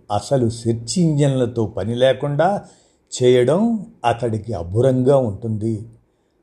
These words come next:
నాలుగు పదుల తన జీవితకాలంలోనే ఇన్ని మార్పులు చూస్తే రేపు తన పిల్లలు మరెన్ని చూస్తారో అన్న ఆలోచన రాగానే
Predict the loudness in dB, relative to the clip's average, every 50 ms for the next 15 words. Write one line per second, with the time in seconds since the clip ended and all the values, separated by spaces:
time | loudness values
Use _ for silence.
0 | _ -10 -6 -2 2 4 4 4 4 2 0 -2 -6 -8 -6 -4 -4 0 2 4
1 | 4 4 2 2 -4 -6 -6 -6 -8 -6 -4 -2 -2 -2 0 -2 -2 -2 0 0
2 | 0 0 -2 -2 -4 -4 -4 -2 -2 -2 0 0 -2 -2 -4 -8 -14 _ _ _
3 | _ _ _ _ _ _ 2 4 6 6 6 4 2 0 0 2 2 2 2 0
4 | 0 2 4 4 4 2 0 -4 -6 -6 -8 -8 -4 -2 2 4 4 4 4 2
5 | 0 -4 -14 _ _ _ _ _ _ _ _ -12 -6 0 2 4 4 4 2 0
6 | -4 -6 -4 -2 -2 -2 -2 -2 -4 -6 -6 -6 -4 0 0 2 2 2 0 0
7 | -2 -2 -2 -2 -2 -2 -2 -2 -2 -2 -2 -2 -2 -2 -4 -2 0 4 4 6
8 | 6 6 4 4 4 4 4 2 2 0 -2 -8 -14 -20 _ _ _ _ _ _
9 | -8 -6 -4 -4 -4 -4 -4 -6 -6 -4 -2 0 2 2 2 2 0 -2 -2 -2
10 | 0 0 0 0 0 -2 -2 -2 -4 -6 -6 -8 -10